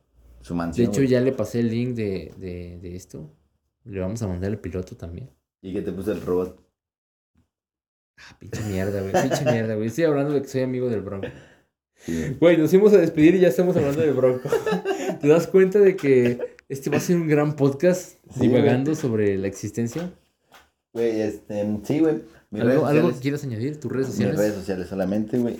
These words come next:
Speaker 2: Mis
Speaker 1: Eh,
Speaker 2: redes sociales, bueno, mi Instagram es arroba Diego Blake, B L A K W E, todo junto,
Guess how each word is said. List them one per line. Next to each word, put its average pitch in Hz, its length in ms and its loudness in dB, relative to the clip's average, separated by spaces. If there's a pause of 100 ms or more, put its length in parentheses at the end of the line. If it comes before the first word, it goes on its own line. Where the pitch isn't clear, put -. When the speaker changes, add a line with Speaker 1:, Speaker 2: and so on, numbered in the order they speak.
(140)
Speaker 2:
Mis 127 120 0
Speaker 1:
Eh, - 20 2
Speaker 2:
redes 156 220 2
sociales, 151 340 0
bueno, 127 220 -2
mi 110 140 -2
Instagram 151 440 0
es 139 200 -2
arroba 127 280 0
Diego 123 320 4
Blake, 127 460 -2 (460)
B 127 280 0
L 135 220 4
A 135 240 -2
K 131 420 -4 (640)
W 104 340 -4
E, 95 120 -10 (580)
todo 123 200 0
junto, 104 400 -4